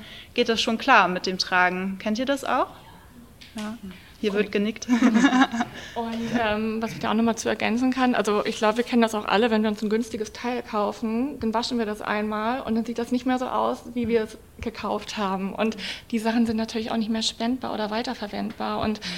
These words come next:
Speaker 2: landen dann letztendlich in den Textilmüll. Also das ist bei uns auch immer wieder ein Thema, dass wir gerade viel Damensachen bekommen, die auch einfach gar nicht mehr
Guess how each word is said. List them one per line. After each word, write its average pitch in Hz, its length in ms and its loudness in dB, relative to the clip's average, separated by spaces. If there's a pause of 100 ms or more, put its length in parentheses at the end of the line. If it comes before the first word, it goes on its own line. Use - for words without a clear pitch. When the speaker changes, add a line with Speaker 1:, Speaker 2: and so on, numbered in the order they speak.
(220)
Speaker 2:
landen 226 280 2
dann 220 140 2
letztendlich 220 480 -2
in 226 80 -2
den 214 120 0
Textilmüll. 214 760 -2
Also 202 160 -4
das 208 180 -8
ist 226 140 -12
bei - 80 -6
uns 226 160 -2
auch 226 160 -2
immer 240 160 0
wieder 233 160 -4
ein 240 160 -4
Thema, 254 460 -2 (420)
dass 226 160 -6
wir 233 80 -2
gerade 220 300 -6
viel 233 400 -2
Damensachen 240 600 -2
bekommen, 247 460 -2
die 233 180 -6
auch - 240 -6
einfach 226 280 -8
gar 240 160 -6
nicht 240 180 -8
mehr 226 560 -2